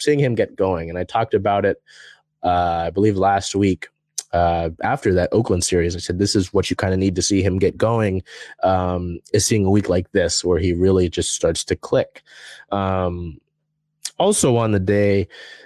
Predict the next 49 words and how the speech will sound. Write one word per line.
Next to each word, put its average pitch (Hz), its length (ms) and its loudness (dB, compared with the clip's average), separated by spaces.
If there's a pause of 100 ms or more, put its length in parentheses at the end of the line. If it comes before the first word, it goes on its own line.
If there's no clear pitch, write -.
(100)
there 98 120 4
were 98 120 4
two 175 260 2
roster 127 340 2
moves. 117 280 4
Right-handed 110 340 0
pitcher 107 240 0
Darren 104 240 2
McCacken 101 380 0
was 92 160 0
recalled 98 280 0
from 95 120 -6
triple 104 200 -2
A 87 60 4
Tacoma. 143 500 0 (280)
As 98 200 2
a 98 60 2
resulting 107 540 2
move, 107 280 4 (280)
Juan 104 260 0
Ten 101 440 -2
was 95 280 2
sent 98 320 -2
down 98 480 -2
to 98 140 -2
triple 82 300 -6
A 82 40 -4
Tacoma. 92 560 -4 (520)
We've - 80 -20
got 117 180 0
some 107 180 -2
shifting 143 640 0
here 113 300 4
the 104 100 2
last 107 400 -2
few 101 200 2
days. 120 300 2
On 110 100 0
the 104 80 0
thirty-first, 123 640 0
relief 117 300 2
pitcher 113 240 0
Matt 107 260 -2
Fester 151 340 0
was 135 200 4
recalled 131 360 0
from 135 120 -2
the 123 80 0
Rainiers, 123 440 0